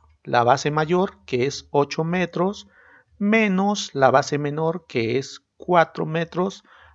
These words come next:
Todo esto sobre dos.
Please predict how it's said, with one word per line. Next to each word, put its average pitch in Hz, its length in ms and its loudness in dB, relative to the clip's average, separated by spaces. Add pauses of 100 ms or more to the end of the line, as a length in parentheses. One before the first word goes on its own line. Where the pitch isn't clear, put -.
(120)
Todo 185 360 6
esto 156 920 0 (480)
sobre 156 1000 0 (440)
dos. 117 800 0